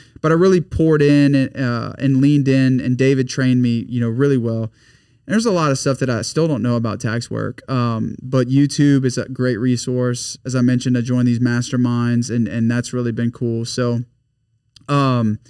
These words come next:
you know, today we're a team of twelve. Uh, we have some assistants in Nepal as well that helps out with, um, kind of the lower level stuff, expense classification, bank reconciliations.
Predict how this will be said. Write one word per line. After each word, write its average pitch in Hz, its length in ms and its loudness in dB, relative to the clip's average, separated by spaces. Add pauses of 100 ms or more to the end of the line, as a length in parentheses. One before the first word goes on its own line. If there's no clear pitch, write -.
(260)
you 143 120 4
know, 143 160 6
today 143 500 2
we're 135 200 4
a 131 60 2
team 139 440 4
of 123 140 0
twelve. 131 680 -2 (380)
Uh, 123 360 0
we 131 200 4
have 131 340 2
some 123 500 0
assistants 135 800 0
in 131 200 4
Nepal 123 640 -2
as 127 180 -2
well 123 420 0 (320)
that 131 180 2
helps 131 360 0
out 127 300 0
with, 127 400 0
um, 113 500 -2 (100)
kind 160 160 2
of 151 60 2
the 135 100 4
lower 131 280 4
level 127 240 0
stuff, 123 340 -2
expense 127 340 -2
classification, 127 840 0
bank 127 260 0
reconciliations. 123 1120 0